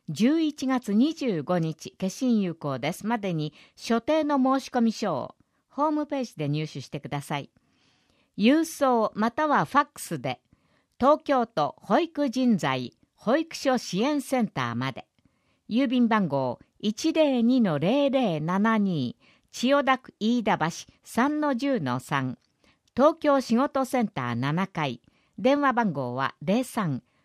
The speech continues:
五二一一の二八六零番。ファックス番号は零三五二一一の一四九四番です。詳しいお問い合わせは、福祉保健局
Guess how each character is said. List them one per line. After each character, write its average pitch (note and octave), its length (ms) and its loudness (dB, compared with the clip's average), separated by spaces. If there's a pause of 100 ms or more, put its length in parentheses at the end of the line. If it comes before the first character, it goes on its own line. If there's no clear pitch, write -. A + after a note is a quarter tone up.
(160)
五 C#4+ 360 4
二 C4 460 0
一 A3 480 0
一 A3 280 -2
の C#3+ 280 -4 (480)
二 C#4 360 4
八 C4 440 0
六 F#3+ 400 0
零 G#3 340 0
番。 A#2+ 360 -6 (400)
フ A#3+ 100 -2
ァ A#3 40 4
ッ A#3 40 0
ク - 100 -18
ス C#4+ 100 -8
番 C4 220 2
号 C3 200 -2
は C#3 260 -2
零 G3 200 0
三 D3 380 -4 (400)
五 C#4+ 400 4
二 C4 440 0
一 G#3 460 0
一 G#3 280 -2
の C#3 320 -4 (520)
一 D4+ 440 -2
四 A3+ 360 2
九 C#4+ 400 0
四 A#3+ 400 2
番 A#2 320 -4
で E3 140 -2
す。 - 180 -12 (720)
詳 B3 180 2
し B3 160 -6
い G#3+ 60 0
お G#3 80 -2
問 G#3+ 180 -2
い G3 60 0
合 F#3+ 60 2
わ F#3+ 60 0
せ F#3 140 -4
は、 E3+ 180 0 (160)
福 - 260 -4
祉 D#4 200 -2
保 C4+ 160 0
健 A3+ 240 0
局 - 300 -10